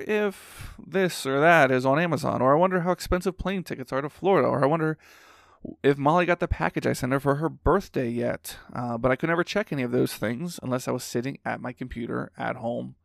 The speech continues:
or at work. And I honestly didn't care enough usually <laughs> to go to a computer and look that up to see if, or, or by the time I got home,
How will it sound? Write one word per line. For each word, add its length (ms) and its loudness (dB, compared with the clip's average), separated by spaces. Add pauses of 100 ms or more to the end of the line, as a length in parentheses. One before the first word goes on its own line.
(140)
or 200 -4
at 80 0
work. 280 0 (720)
And 480 -2
I 380 -2
honestly 680 -2 (400)
didn't 640 -2 (240)
care 580 -6 (100)
enough 480 -4
usually 600 2 (200)
<laughs> 220 -20
to 100 2
go 140 6
to 140 8
a 60 4
computer 520 0
and 380 -6
look 180 -4
that 160 -6
up 120 -8
to 100 -16
see 260 -12
if, 260 -10 (200)
or, 300 4
or 100 4
by 120 4
the 80 0
time 220 -2
I 60 -4
got 180 -4
home, 540 -6